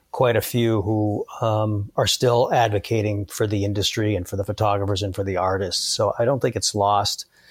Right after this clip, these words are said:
Um, I think it's still there. Um,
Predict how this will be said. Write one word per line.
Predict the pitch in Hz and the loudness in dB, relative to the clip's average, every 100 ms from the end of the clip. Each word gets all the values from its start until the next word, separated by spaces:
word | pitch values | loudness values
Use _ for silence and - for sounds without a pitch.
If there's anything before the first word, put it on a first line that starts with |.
| - _ _ | -20 _ _
Um, | 113 104 104 101 104 98 107 _ | -2 0 2 0 0 -4 -6 _
I | 110 | -2
think | 110 | 0
it's | 104 | 0
still | - 113 104 | 0 0 2
there. | 104 101 98 95 214 | 4 4 2 -2 -6
Um, | 135 104 104 104 98 | -4 -2 -2 -4 -6